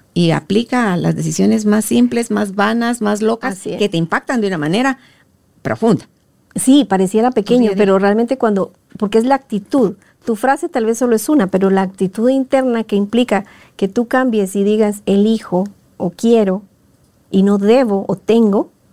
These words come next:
Speaker 1: Ujú.
Speaker 2: esa actitud interna, esa es la que buscamos.
Speaker 1: Ujú.
Speaker 2: Esa es la invitación a buscar
Speaker 1: Ujú,
Speaker 2: eso,
Speaker 1: ujú.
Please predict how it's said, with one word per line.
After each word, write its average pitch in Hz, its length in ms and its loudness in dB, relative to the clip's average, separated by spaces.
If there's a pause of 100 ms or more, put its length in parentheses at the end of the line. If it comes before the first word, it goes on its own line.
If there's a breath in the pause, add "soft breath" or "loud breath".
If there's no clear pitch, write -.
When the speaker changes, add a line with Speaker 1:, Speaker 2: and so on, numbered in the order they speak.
(120)
Speaker 1:
Ujú. 185 220 -6 (400)
Speaker 2:
esa 233 220 2
actitud 240 360 -2
interna, 277 580 0
esa 339 320 0
es 220 60 0
la 190 100 0
que 185 140 -4
buscamos. 170 640 -8
Speaker 1:
Ujú. 190 320 -4
Speaker 2:
Esa 214 340 0
es 220 240 -2
la 220 100 2
invitación 190 680 0 (280)
a 196 60 0
buscar 196 500 0 (360)
Speaker 1:
Ujú, 202 100 2
Speaker 2:
eso, 208 220 -6 (200)
Speaker 1:
ujú. 208 280 -2